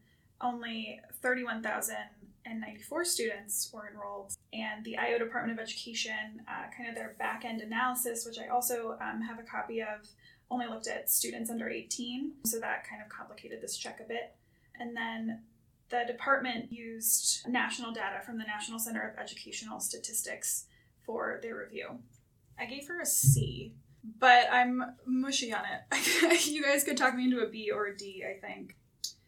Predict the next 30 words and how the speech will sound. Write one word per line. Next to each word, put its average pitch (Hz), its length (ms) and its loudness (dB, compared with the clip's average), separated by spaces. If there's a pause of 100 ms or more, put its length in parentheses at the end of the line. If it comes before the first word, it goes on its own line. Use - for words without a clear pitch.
(280)
The 233 500 -6
claim 269 440 0
that 208 360 0
we 233 220 -6
have 220 160 -2
the 214 80 -2
highest 220 340 0
high 220 80 -6
school 233 160 -4
graduation 202 520 -4
rate 233 220 -4
is 202 200 2
pretty 220 200 -8
well 214 140 -6
known, 202 160 -10
and 214 100 -16
we've 202 140 -12
actually - 220 -8
checked - 240 -10
that 185 120 -6
before, 196 280 -8
so 202 120 -4
that's - 260 -4
pretty 208 220 -8
solid. 202 460 0 (300)
But 220 400 2 (200)
the 226 140 -2
C, 240 540 4
I 220 100 -2
think 214 400 -8